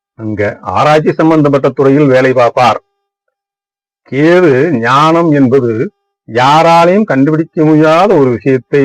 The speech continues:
தரக்கூடியதுதான் ஞானம். அது இறைவழியா இருந்தாலும் சரி, இப்ப நம்ம செல்போன்ல பேசுறோம், யாருமே கண்டுபிடிக்க முடியல,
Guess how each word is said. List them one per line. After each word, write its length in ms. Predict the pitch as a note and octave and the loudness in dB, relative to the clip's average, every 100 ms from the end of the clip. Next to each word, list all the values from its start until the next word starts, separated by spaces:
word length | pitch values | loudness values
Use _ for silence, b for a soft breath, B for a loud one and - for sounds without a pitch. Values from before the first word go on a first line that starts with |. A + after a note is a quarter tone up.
| C3+ | 0
தரக்கூடியதுதான் 760 | C3 B2 C#3 C3 B2 B2 D3 G#3 | -2 -2 -2 -2 -2 -2 -2 -2
ஞானம். 420 | A#2 G#2 G2+ G#2+ - _ _ _ _ _ _ _ _ - | -2 -2 -2 -6 -8 _ _ _ _ _ _ _ _ -8
அது 160 | C3 C3+ | -4 -2
இறைவழியா 420 | C3+ D#3 D3 C#3+ C#3 | 2 2 2 2 2
இருந்தாலும் 360 | C3+ C#3 C3 | 0 -2 -2
சரி, 120 | B2 A2 _ _ _ _ _ | -6 -8 _ _ _ _ _
இப்ப 180 | _ A#2+ | _ -10
நம்ம 200 | A#2+ B2+ C3 | -6 -4 -4
செல்போன்ல 380 | C3+ D#3 D#3 C#3 | -4 -2 -2 -2
பேசுறோம், 340 | C3+ C3 A2 G2 | -4 -4 -4 -2
யாருமே 320 | G#2 A2 C3+ | -2 -2 -2
கண்டுபிடிக்க 440 | D3 A#2+ C3 C3 C3+ | -2 -4 -6 -6 -6
முடியல, 280 | B2 A2 | -4 -4